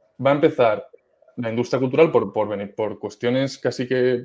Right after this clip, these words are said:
puramente de bene-, de, sí, de, de, de incentivo económico, en el sentido en el cual esto, pues, es fácil de vender porque es algo que recuerdas con, con gusto porque es de tu infancia y, y te,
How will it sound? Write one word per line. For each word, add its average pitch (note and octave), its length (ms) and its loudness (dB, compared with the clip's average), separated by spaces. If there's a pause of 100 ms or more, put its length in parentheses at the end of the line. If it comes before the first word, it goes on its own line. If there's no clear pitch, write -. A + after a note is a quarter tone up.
(100)
puramente B2+ 520 -2
de B2 100 -2
bene-, A2+ 220 -8
de, A2+ 800 -10 (340)
sí, - 200 -6
de, A2+ 260 0
de, A2+ 520 -4 (380)
de C3 60 0
incentivo C3 760 4
económico, C3+ 480 -2
en - 20 -6
el B2+ 60 -8
sentido A#2 280 -8
en A2+ 60 -6
el A2 60 -12
cual A2 340 -4 (280)
esto, A2+ 320 -8
pues, A#2+ 140 -10
es A2 80 -12
fácil A#2 240 -8
de A#2 60 -2
vender A#2+ 300 -4
porque - 220 -10
es - 80 -12
algo A#2 240 -8
que A2+ 260 -8 (220)
recuerdas A#2+ 520 0
con, A#2 560 -10 (520)
con A2 360 0
gusto B2+ 320 0
porque A2 200 -2
es A2+ 60 -2
de A#2 60 -4
tu A#2 100 -8
infancia A#2 600 -2
y, G#2+ 280 -14
y A2+ 160 -10
te, A2 100 -12